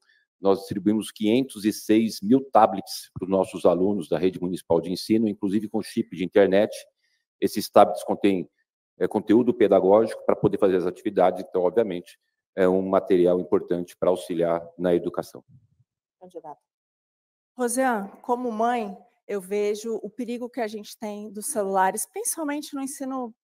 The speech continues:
Speaker 3: que a gente pega da criança, da creche até o ensino, o final do ensino fundamental. Então, eu sou favorável, sim, a proibir o celular na sala de aula. Claro, vamos usar tablet, toda a tecnologia para educar,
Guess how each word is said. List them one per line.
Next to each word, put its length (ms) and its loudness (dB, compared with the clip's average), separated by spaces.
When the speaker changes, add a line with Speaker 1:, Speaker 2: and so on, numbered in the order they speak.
Speaker 3:
que 80 -2
a 40 0
gente 240 -6
pega 320 4
da 120 6
criança, 520 0
da 140 4
creche 560 -2
até 240 0
o 60 -4
ensino, 360 -6
o 80 -6
final 320 2
do 100 -10
ensino 300 -6
fundamental. 600 0
Então, 220 2
eu 60 4
sou 200 4
favorável, 560 8
sim, 300 0
a 80 4
proibir 320 0
o 40 0
celular 380 4
na 60 0
sala 300 2
de 120 0
aula. 240 10
Claro, 400 8
vamos 280 0
usar 260 2
tablet, 600 2
toda 260 -2
a 40 -2
tecnologia 800 -6
para 320 8
educar, 640 2